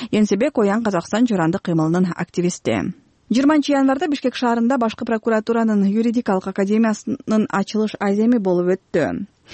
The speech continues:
Ага президент Садыр Жапаров катышып, академиянын негизги максаты укук коргоо органдары үчүн жогорку квалификациялуу кадрларды даярдоо экенин белгиледи. Бул академиядан укук коргоо жаатындагы кызматкерлердин иш учурунда келип чыккан айшимдиктерин,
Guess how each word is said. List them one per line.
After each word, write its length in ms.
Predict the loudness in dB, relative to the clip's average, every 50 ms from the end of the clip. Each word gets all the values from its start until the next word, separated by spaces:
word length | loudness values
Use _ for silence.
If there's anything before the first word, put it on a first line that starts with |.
| -20 -18 -16 -16 -16 -16 -6 -4
Ага 200 | -2 -2 -2 -4
президент 440 | -4 -4 -4 -2 -2 0 0 0
Садыр 240 | 0 0 0 0 -2 0 0
Жапаров 320 | 0 0 2 0 -2 -2 -2
катышып, 380 | -4 -4 -4 -4 -6 -2 -2
академиянын 560 | -2 0 0 0 0 2 2 2 2 2 4
негизги 360 | 4 4 2 2 0 0 0 0
максаты 400 | -2 -2 -2 -4 -4 -2 -2 -2
укук 200 | -2 -4 -8 -4
коргоо 320 | -2 0 2 2 2 2
органдары 460 | 2 2 2 2 2 2 2 2 2 0
үчүн 240 | 0 2 4 4
жогорку 360 | 4 4 2 0 0 0 -2 -4
квалификациялуу 840 | -2 0 0 0 0 -2 -2 -2 -2 -2 -2 0 0 0 2 0
кадрларды 580 | 0 0 -2 0 0 2 2 2 2 0 0 0
даярдоо 540 | 2 2 2 2 2 0 2 2 2 4 2
экенин 360 | 2 0 0 2 2 0 0 -2 -10 -20 -14 _
белгиледи. 760 | 0 2 2 2 2 2 2 2 2 2 0 0 -2 -4 -6 -8 -10 _
Бул 220 | -4 0 2 2 2
академиядан 640 | 2 0 0 0 0 2 2 2 2 2 2 0
укук 180 | 0 -2 -6 -6
коргоо 240 | -4 -2 0 0 0
жаатындагы 560 | 2 2 0 0 0 0 0 0 0 0 0
кызматкерлердин 800 | -2 -2 -2 -2 -2 -2 -2 -2 0 2 2 2 2 2 0 0 0 -4 -10 -20 -10 -4
иш 180 | -2 0 0 0
учурунда 440 | -2 -2 -2 0 0 2 2 2
келип 240 | 0 0 0 0 -2
чыккан 260 | -6 -8 -4 -2 0
айшимдиктерин, 800 | 0 2 0 0 0 0 0 0 0 0 -2 0 0 4 4 2